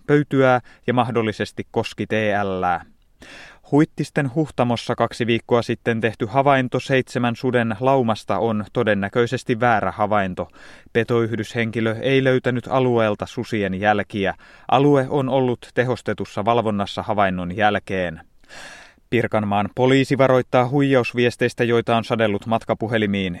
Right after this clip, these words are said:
Viesteissä on ohjeistettu maksullisen mainoskirjeen peruuttamisesta, vaikkei ole mitään mainosta tilannutkaan. Poliisi neuvoo, ettei kenenkään pidä mennä maksamaan eikä lähettämään perumisviestiä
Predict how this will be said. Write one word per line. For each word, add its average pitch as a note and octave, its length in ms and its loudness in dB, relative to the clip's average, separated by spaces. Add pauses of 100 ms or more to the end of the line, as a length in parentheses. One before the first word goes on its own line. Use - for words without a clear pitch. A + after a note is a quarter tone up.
Viesteissä B2+ 540 0
on B2+ 140 0
ohjeistettu B2 720 -2
maksullisen A2+ 640 -2
mainoskirjeen A2 760 -2
peruuttamisesta, B2 840 -2 (300)
vaikkei B2+ 460 0
ole A#2 200 0
mitään A2+ 420 -2
mainosta G#2+ 520 -4
tilannutkaan. G2 840 -2 (380)
Poliisi G#2+ 420 -2
neuvoo, B2 500 2
ettei A#2+ 380 0
kenenkään A#2+ 580 0
pidä A#2 320 2
mennä B2 300 -2
maksamaan A#2 720 -2
eikä B2+ 320 -2
lähettämään A2 640 -2
perumisviestiä G#2+ 960 -4